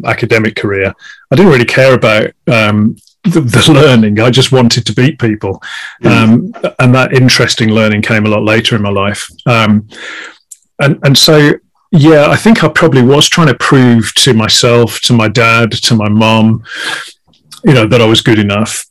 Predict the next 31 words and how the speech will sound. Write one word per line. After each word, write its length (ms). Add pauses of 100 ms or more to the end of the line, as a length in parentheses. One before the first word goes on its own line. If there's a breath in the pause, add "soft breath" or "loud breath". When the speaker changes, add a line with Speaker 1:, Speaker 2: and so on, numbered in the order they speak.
(160)
Speaker 1:
but 100
I 80
wasn't 300
aware 340
of 120
this. 360
And 240
it's 160
only, 260
I 40
know, 140
you 340
know, 80
when 180
you 100
go 380 (100)
into 300
therapy, 720
which 220
happened 340
in 100
my 200
thirties, 840 (540)
to, 480
to 160
look 260
back 540
at 180
what 220
drives 400
behavior, 680